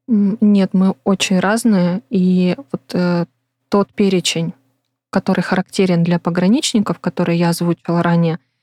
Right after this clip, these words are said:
вы что-то можете в себе узнать, а что-то вы,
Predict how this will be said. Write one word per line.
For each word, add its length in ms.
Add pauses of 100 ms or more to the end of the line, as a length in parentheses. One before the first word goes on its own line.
(360)
вы 280
что-то 340
можете 440
в 40
себе 340
узнать, 500
а 80
что-то 440
вы, 420